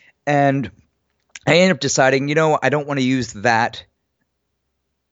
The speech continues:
I, I love the Donnie Darko sequence. I think it goes beautifully into this music, but I want it to be something different of what it goes into.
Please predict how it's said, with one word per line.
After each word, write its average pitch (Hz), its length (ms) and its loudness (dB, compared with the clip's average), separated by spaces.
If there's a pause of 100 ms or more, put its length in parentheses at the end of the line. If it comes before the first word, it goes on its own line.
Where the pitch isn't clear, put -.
I, 131 80 -4
I 123 160 -2
love 123 340 0
the 139 80 -6
Donnie 123 300 0
Darko 139 460 0
sequence. 131 400 -6
I 123 40 -4
think 110 140 -2
it 95 60 -10
goes 104 180 -2
beautifully 127 580 0
into 110 200 -4
this 101 200 -2
music, 123 520 2
but 104 120 0
I 101 80 2
want 110 220 2
it 104 100 -6
to - 80 -8
be 98 100 -6
something 95 880 -4
different 113 520 0
of 95 100 0
what 104 200 2
it - 100 -8
goes 95 280 -2
into. 101 440 -8